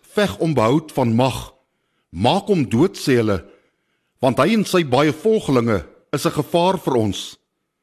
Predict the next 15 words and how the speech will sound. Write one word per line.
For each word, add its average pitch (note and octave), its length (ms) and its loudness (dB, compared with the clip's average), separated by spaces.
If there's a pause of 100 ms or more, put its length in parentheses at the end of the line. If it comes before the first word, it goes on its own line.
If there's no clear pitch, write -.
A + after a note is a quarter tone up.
(680)
Dit C4+ 220 -6
alles A3+ 320 0
terwyl D#3+ 340 0
God D#3 340 -2
besig F#3+ 420 -2
is - 320 -4
om F#3 160 0
juis D#3 440 -2
vir A#3+ 160 0
hierdie F3 300 -2
mense, C3 580 0 (400)
juis F#3 440 0
deur D3 340 0
hierdie F3+ 300 2
man, A2+ 360 0